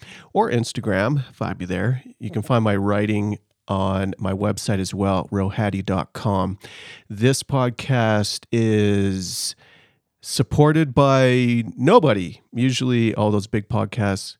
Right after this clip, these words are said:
say they're supported by, like, Rolex or all these neat sponsors. If you would like to help this podcast out, you can check out my website, rohattie dot com, R O H A D I,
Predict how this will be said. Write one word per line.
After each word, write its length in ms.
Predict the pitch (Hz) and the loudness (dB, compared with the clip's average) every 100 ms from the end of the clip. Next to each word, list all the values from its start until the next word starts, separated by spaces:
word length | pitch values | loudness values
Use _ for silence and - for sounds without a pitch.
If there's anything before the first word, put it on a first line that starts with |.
| _ _ _ _ | _ _ _ _
say 400 | - - 107 98 | -18 -8 -2 -2
they're 160 | 98 95 | -2 -6
supported 480 | - - - 101 - | -8 -12 -6 -6 -6
by, 180 | 90 | -6
like, 200 | 80 78 | -6 -8
Rolex 800 | - - 80 90 98 101 - - | -12 -8 -6 -4 -4 -6 -12 -12
or 380 | 95 78 65 135 | -10 -10 -12 -12
all 140 | 104 101 | -8 -6
these 160 | 95 | -6
neat 520 | 95 92 98 95 - _ | -6 -6 -6 -8 -18 _
sponsors. 720 | - - 101 95 92 107 92 - - - - - - _ - | -16 -10 -6 -6 -4 -6 -6 -12 -20 -20 -20 -20 -20 _ -6
If 180 | 131 - | -4 2
you 120 | 135 | 2
would 100 | 127 | 2
like 420 | 120 139 160 - | 0 0 -2 -6
to 600 | - 160 147 147 139 127 - - | -2 2 6 6 6 2 -2 -14
help 340 | - 147 135 - | -6 -4 -4 -4
this 180 | 123 | -4
podcast 560 | - 131 120 - 123 - | -2 -4 -2 -2 -4 -2
out, 160 | 139 120 | -2 2
you 160 | 127 | 0
can 260 | - 151 131 | 2 0 0
check 320 | - 147 - | -2 -4 -2
out 140 | 139 | -2
my 140 | 131 123 | 0 0
website, 480 | 110 107 - 120 113 | 0 -2 -2 -2 0
rohattie 420 | 113 107 107 110 | 0 2 -2 0
dot 300 | 107 101 - | -2 -4 -8
com, 480 | - 147 143 147 147 | -2 0 0 0 -2
R 180 | 110 110 | -2 -2
O 120 | 107 | -2
H 240 | 117 - | -2 -4
A 100 | 110 | -6
D 220 | 101 101 | -4 -6
I, 260 | 90 104 101 | -4 -4 -4